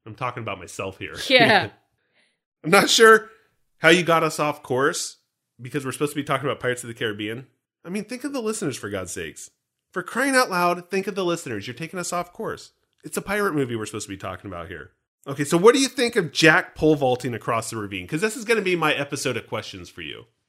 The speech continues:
Speaker 2: Jack
Speaker 1: Jack pole vaulting over the ravine, appropriate or gone too far?
Speaker 2: Jack's quite the gymnast.
Speaker 1: That's your comment?
Speaker 2: Yeah. No, I think it was a little too much.
Speaker 1: W-,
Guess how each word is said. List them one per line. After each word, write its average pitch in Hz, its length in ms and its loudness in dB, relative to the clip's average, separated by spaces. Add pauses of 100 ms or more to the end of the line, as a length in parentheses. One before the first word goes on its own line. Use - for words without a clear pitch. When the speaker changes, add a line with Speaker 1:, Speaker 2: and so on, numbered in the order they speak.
(160)
Speaker 2:
Jack 233 160 2
Speaker 1:
Jack 254 400 6
pole 208 200 6
vaulting 196 440 2
over 180 200 4
the 190 120 4
ravine, 139 480 2
appropriate 233 720 6 (480)
or 220 140 -2
gone 214 240 -4
too 226 180 -8
far? 214 500 -2 (240)
Speaker 2:
Jack's 196 400 -4
quite - 440 -10
the 247 80 -18
gymnast. 185 720 -10 (380)
Speaker 1:
That's 175 360 4
your 208 120 4
comment? 151 500 0 (220)
Speaker 2:
Yeah. 185 180 -14 (1120)
No, 233 180 -6
I 220 100 -2
think 233 180 -8
it 247 80 -2
was 202 140 -4
a 202 40 -12
little 185 240 -10
too - 180 -18
much. - 360 -16 (420)
Speaker 1:
W-, 131 180 -10